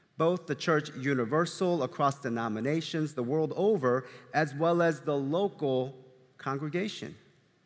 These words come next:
The church, the body of Christ, is the communion of saints. The saints on earth. As believers, we belong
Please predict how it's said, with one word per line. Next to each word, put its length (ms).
The 100
church, 520
the 100
body 360
of 140
Christ, 560
is 360
the 100
communion 920
of 140
saints. 720
The 100
saints 840
on 200
earth. 480
As 180
believers, 680
we 420
belong 600